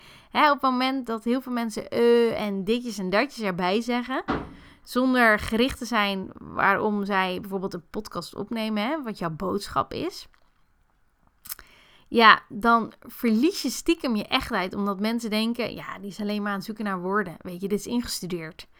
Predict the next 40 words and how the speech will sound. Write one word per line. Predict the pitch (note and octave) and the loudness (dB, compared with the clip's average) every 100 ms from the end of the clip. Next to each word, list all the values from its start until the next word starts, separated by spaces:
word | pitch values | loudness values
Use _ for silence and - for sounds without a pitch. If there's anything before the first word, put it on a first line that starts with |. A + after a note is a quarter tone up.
| _ - - - - - | _ -20 -20 -20 -20 -6
En | G#3 G3 F#3 - _ _ | -2 -2 -6 -14 _ _
dus | - G#3+ | -10 -4
met | G#3+ G#3 | -4 -2
echtheid | A#3+ B3 A#3 G#3+ | -2 0 0 -2
komt | - A3+ | -4 -4
natuurlijk | G#3 A3 G#3 | -2 -2 0
ook | A3 A#3 | 0 0
een | G#3+ | -4
beetje | G3+ G3 G3 | -4 -4 -8
spreken | F#3+ - A3+ B3 A#3+ | -8 -2 0 0 0
vanuit | G3+ F#3+ E3 | -2 -2 -2
je | |
hart. | D#3 E3+ B3 C4 - - - - - | 4 10 10 8 -8 -16 -20 -20 -18
Hè? | - A3 C4 | -4 0 0
Niet | A#3 A#3+ | 0 -2
vanuit, | A#3+ G#3+ G3+ F#3+ - - _ | -2 -2 -2 -4 -10 -20 _
eh, | - G3 - - _ _ _ | -12 -10 -12 -16 _ _ _
je | _ G#3 F#3+ | _ -2 0
hoofd | F3+ F3 F3+ E3+ - | 2 2 0 -4 -6
van, | F#3 F3+ | -6 6
"Ah, | G#3 A3+ A3 G3+ | 12 12 12 10
ik | G#3 | 6
moet, | A3 G#3+ - - | 4 4 -4 -4
ik | G3 | 4
moet | A3+ G#3 | 4 6
dit | C4 C4+ | 2 2
en | F3 G#3+ | -2 2
ik | |
moet | A3 G3 | 2 4
dat." | G#3 A#3+ C4+ | 4 2 -2
Nee, | G3 A3+ F#3 | -2 -2 -4
gewoon | - A3 B3 B3 A#3+ _ _ | -2 4 4 2 -8 _ _
praten | - B3+ E4 C#4+ | -2 4 4 2
vanuit | A#3+ A3+ G#3+ G#3+ - | -2 0 0 -2 -4
wat | G3 A3 A3 | 2 2 4
er | F#3+ G3 | 2 4
nu | A3+ | 6
in | C4 G#3 | 6 2
je | F#3+ | 2
opkomt. | A3 A#3+ - E3+ F3 | 0 0 -4 -8 -8